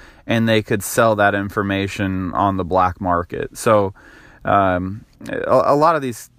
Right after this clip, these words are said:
people doing this are not even these big, you know, rings of, of, uh, companies. I think it's just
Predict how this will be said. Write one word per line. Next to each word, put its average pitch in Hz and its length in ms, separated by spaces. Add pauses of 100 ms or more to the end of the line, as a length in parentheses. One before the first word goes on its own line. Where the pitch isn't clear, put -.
(160)
people 123 380
doing 104 340
this 123 320
are 104 200
not 107 360
even 101 240
these 95 200
big, 95 280 (400)
you 101 140
know, 95 160
rings 104 560
of, 95 460
of, 90 200 (340)
uh, - 260
companies. 98 560
I 110 120
think 127 160
it's 107 160
just - 300